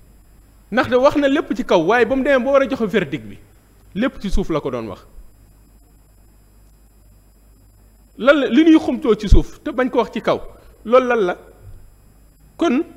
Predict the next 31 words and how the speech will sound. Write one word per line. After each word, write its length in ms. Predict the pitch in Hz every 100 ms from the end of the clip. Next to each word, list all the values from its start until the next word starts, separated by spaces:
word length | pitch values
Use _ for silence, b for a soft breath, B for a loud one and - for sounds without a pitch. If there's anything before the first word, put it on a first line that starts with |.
| -
nanu 220 | 175 214 214
teg 160 | 233 220
mbir 220 | 180 196
yi 120 | 190
ci 100 | 185
yoon. 220 | 156 117 98 - - - - - - _ _ _ _ _ _ _ _ _ _ _ _ _ _ _ _ _ _ _ _ -
Ousmane 220 | 214 247
Sonko 200 | 254 220
bu 80 | 208
dee 120 | 254 247
yoon 160 | 220
da 80 | 208
ko 100 | 214
xañ, 240 | - 143
ñu 120 | 143 143
teg 160 | 139
ko 100 | 185
ci 120 | -
yoon, 140 | 147 127
mais 120 | 185
bu 120 | 170
dee 120 | 247 247
yoon 120 | 214
da 80 | 180
ko 80 | 185
jox 100 | 190
dëgg, 200 | 156 151 139
ñu 140 | 143
jox 120 | 180
ko 80 | -
dëggam. 300 | 156 156 143